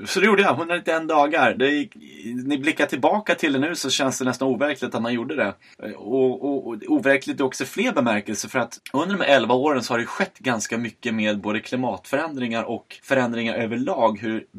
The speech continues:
bergen och geologin och, eh, geografin har ändrats. Så nu när jag har varit tillbaka år efteråt så har jag sett det att, eh, exploatering och skogsskövling och mycket har ju intensifierat. Och det gör mig ledsen. Det pristina, det vackra, det o-,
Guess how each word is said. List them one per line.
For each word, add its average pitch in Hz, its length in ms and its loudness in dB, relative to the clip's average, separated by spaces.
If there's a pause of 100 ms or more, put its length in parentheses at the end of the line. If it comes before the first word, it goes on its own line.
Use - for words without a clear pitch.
bergen 143 460 0
och 104 260 -8
geologin 104 680 -4
och, 101 340 -4
eh, 98 120 -2 (340)
geografin 110 580 -4
har 95 80 -2
ändrats. - 600 -10 (120)
Så 117 160 -8
nu 135 180 -2
när 170 120 -8
jag 151 60 -2
har 139 80 0
varit 131 180 2
tillbaka 117 760 -2
år 113 260 -2
efteråt 117 640 -4
så - 140 -4
har 120 60 0
jag 113 60 -2
sett 135 300 -2
det 110 100 2
att, 107 120 -6 (200)
eh, 98 100 -8 (180)
exploatering - 1080 -4
och - 200 -6
skogsskövling 135 760 -2
och 127 60 -2
mycket 127 460 -4
har 123 280 0
ju 107 320 -2
intensifierat. - 1040 -6
Och 127 120 0
det 170 80 -2
gör 139 140 2
mig 131 120 0
ledsen. - 460 -2
Det 127 100 -4
pristina, 131 640 -4
det 127 120 0
vackra, 120 600 0
det 120 180 -2
o-, 107 360 -4